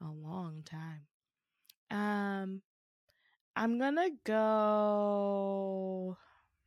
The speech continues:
I don't really know. These are both treats that I don't eat a whole lot. The ones that I eat more often, not that I eat, like, these treats a whole lot.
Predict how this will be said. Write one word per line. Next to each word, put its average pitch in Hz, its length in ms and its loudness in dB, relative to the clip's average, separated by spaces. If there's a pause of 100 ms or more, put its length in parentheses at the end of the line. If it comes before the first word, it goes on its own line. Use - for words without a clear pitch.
(1500)
I - 40 -12
don't 262 80 -8
really 539 360 -6 (200)
know. 196 300 -8 (840)
These 320 280 4
are 523 260 8
both 285 300 2 (180)
treats - 400 -6
that 254 160 -2
I 226 120 2
don't 214 320 -2 (120)
eat 220 180 0
a 180 100 -2
whole 175 240 -8
lot. - 360 -6 (880)
The 262 160 4
ones 359 300 6
that 381 100 4
I 320 60 6
eat 269 220 0
more 233 460 6
often, 220 520 4
not 254 120 4
that 220 120 4
I 185 120 2
eat, 190 200 0
like, 196 200 -2
these 190 180 -6
treats 208 240 -6
a 175 60 -2
whole 196 200 0
lot. 180 300 0